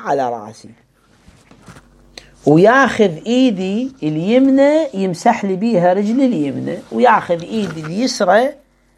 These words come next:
يمسح لي بيها رجلي اليسرى. ما أدري فهمتوا هاي الطريقة ولا لا؟ جربوها ويا نفسكم، شوفوا إنه تصير ممكن. واضح أعزائي؟ قال: "ويلزم أن يكون المسح بيد نفس المكلف المتوضئ نفسه،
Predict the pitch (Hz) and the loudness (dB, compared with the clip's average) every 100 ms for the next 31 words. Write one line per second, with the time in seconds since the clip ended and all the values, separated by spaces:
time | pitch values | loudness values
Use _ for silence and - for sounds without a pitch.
0 | _ _ _ _ _ - 147 156 - 214 | _ _ _ _ _ -4 -2 -2 0 -2
1 | 156 143 190 185 131 208 233 349 262 262 | 0 -6 -4 -4 -4 -4 -4 -2 -4 -6
2 | - - - - - - 123 156 165 160 | -16 -20 -20 -18 -16 -10 -2 0 0 -4
3 | 143 156 185 208 220 196 220 208 220 226 | -6 -4 -4 -4 -4 0 0 -2 -6 -6
4 | 233 247 185 139 - - - _ - _ | -4 -4 -4 -8 -10 -14 -20 _ -20 _
5 | - 147 180 202 196 202 156 165 160 160 | -4 0 2 2 2 2 2 -2 -6 -8
6 | 160 - 180 - 131 156 151 131 127 - | -12 -14 -14 -14 -14 -12 -12 -12 -14 -10
7 | 160 - 101 - - _ _ _ - - | -10 -10 -14 -16 -20 _ _ _ -10 -6
8 | - - - - - - - - - - | -6 -6 -12 -16 -20 -14 -14 -14 -18 -20
9 | - - - - _ _ _ _ - 113 | -20 -20 -20 -20 _ _ _ _ -4 0
10 | 127 135 156 139 151 151 165 208 - - | 2 2 -2 -6 -6 -6 -6 -8 -14 -16
11 | - _ - 135 123 110 101 110 139 151 | -20 _ -10 -2 0 -2 -6 -6 -4 -4
12 | 139 117 107 107 107 110 - 160 127 107 | -6 -8 -10 -10 -10 -12 -10 -6 -4 -4
13 | 107 165 - 220 - 123 117 110 110 247 | -6 -6 -6 -8 -6 -4 -2 -2 0 0
14 | 302 - 277 214 - 170 170 135 - 107 | -2 0 0 2 -2 -2 -2 -2 -6 -12
15 | 107 101 101 98 101 98 98 95 - - | -12 -10 -12 -12 -14 -16 -16 -18 -18 -20